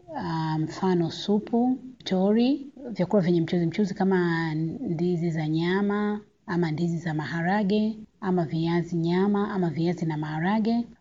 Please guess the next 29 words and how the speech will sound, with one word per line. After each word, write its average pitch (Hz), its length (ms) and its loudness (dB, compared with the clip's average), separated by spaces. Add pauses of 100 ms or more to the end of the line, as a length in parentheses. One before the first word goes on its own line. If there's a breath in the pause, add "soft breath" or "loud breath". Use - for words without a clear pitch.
Wakati 233 340 0
anapika 220 400 2
hiko 202 180 2
chakula, 180 580 -2 (340)
basi 185 260 0
anapaswa 175 420 0
kuchukua 175 460 -4
kijiko 185 800 -2
cha 175 340 2
mezani 165 560 0
kile, 165 440 -4 (180)
anapima 175 560 2
kimoja 170 600 0 (220)
kutokana 214 400 0
na 175 320 2 (280)
idadi 180 720 0
ya 175 140 -4
vikombe 175 380 2
vya 165 160 0
maji 180 180 2
atakavyoviweka 170 640 -2
kwenye 160 180 0
hicho 165 140 -2
chakula. 156 540 -4 (160)
Tuseme 240 360 2
kwa 220 140 2
mfano, 190 460 4
huyo 190 240 2
mtu 165 540 0